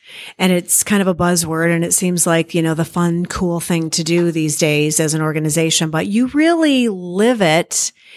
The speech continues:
and breathe it, and you foster it in your employees in kind of a unique way, sort of as evidenced by this project that Jen spearheaded. So, um, Jen, tell us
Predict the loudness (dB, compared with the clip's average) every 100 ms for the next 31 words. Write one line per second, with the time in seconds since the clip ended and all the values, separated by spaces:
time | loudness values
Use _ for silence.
0 | -20 -20 -12 -4 -2 -2 -4 0 2 2
1 | 2 2 2 0 -2 -4 -2 0 2 0
2 | 0 0 0 0 0 0 -2 -4 -6 -6
3 | 0 2 2 0 0 -2 -2 -6 -4 -2
4 | 0 0 -2 -2 -4 -6 -4 -2 0 2
5 | 0 -2 -12 -20 -20 -20 _ -8 0 2
6 | 2 0 0 2 2 2 -2 0 0 0
7 | 0 -4 -4 0 2 2 0 0 -2 -4
8 | -14 _ _ -6 0 0 0 -2 0 0
9 | -2 -4 -6 -6 -4 -4 -4 -8 -12 -12
10 | -14 -16 _ -20 -18 -2 0 2 2 2
11 | 0 -2 0 0 2 -2 -6 -10 _ _
12 | -6 -2 0 0 -4 -4 -2 0 0 0